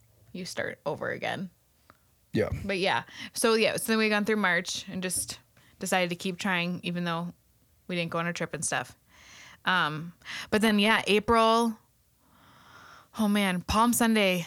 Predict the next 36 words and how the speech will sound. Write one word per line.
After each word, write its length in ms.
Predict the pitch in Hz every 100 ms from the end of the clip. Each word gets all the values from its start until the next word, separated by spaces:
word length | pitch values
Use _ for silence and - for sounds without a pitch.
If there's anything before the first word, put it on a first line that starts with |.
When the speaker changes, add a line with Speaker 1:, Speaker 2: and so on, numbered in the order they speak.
| -
Speaker 1:
it 40 | 196
was 120 | 196
Palm 220 | 190 196
Sunday, 440 | 185 185 156 156 - _ _ _
first 280 | - 208 202
weekend 220 | 214 208
of 80 | 196
April, 280 | 156 185 151
I 80 | -
believe. 440 | 147 131 127 - - - - - _ _
And, 580 | 190 190 180 175 175 175 - -
um, 460 | 175 165 131 147 175 - _ _ _
my 200 | 190 196
cycle 440 | 190 196 185 190 185
had 240 | 180 175
been 300 | 180 175 170
kind 260 | 170 190 226
of 60 |
all 160 | 226 220
over 180 | 208 202
the 80 | 196
place, 220 | 202 190
which 140 | 190
was 100 | 180
really 200 | 175 175
frustrating 520 | 170 175 - 170 165
for 220 | 170 170 160
when 200 | 175 170
you're 120 | 175
trying 260 | - 165
to 80 | 127
go 120 | 123
on 180 | 107 113
medicated 480 | 107 180 - - -
<laughs> 100 | -
cycles. 420 | 208 190 196 202